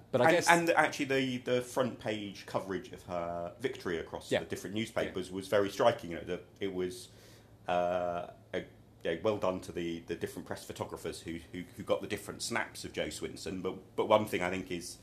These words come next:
Speaker 2: absolutely the case is that they, it did look like a fresher and more interesting story
Speaker 1: Yeah.
Speaker 2: than had it been someone else who had looked like, say, you or me, yeah, as in another middle-aged
Speaker 1: Yeah, yeah.
Speaker 2: sort of white man, that there was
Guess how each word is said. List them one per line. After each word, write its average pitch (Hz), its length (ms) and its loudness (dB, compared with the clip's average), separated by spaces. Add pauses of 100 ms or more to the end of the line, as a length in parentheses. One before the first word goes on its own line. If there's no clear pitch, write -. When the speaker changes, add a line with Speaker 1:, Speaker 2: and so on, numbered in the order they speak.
(500)
Speaker 2:
absolutely 101 520 0
the 92 80 -8
case 98 320 0
is 87 100 -8
that 98 220 -2
they, 104 140 6
it 107 220 -6
did 110 200 0
look 107 380 0 (320)
like 98 280 4
a 95 60 0
fresher - 440 0
and 92 180 -4
more 92 240 -4
interesting 95 640 -6
story 95 480 -2
Speaker 1:
Yeah. 87 140 -4 (340)
Speaker 2:
than 98 220 4
had 95 260 -2
it - 180 -6
been 90 460 -2
someone 92 280 -2
else 90 260 -2
who 95 100 -4
had 85 100 -4
looked 90 260 -6
like, 85 300 -2
say, 82 240 -2
you 87 180 -6
or 85 140 -4
me, 85 340 -4 (320)
yeah, 76 200 -2
as 80 100 -4
in 80 120 -4
another 82 280 -6
middle-aged 82 380 -4
Speaker 1:
Yeah, 80 80 -4
yeah. 92 140 -10
Speaker 2:
sort - 180 -14
of 78 60 -12
white 82 220 2
man, 78 300 0
that 76 100 -10
there 82 140 -4
was 82 240 -6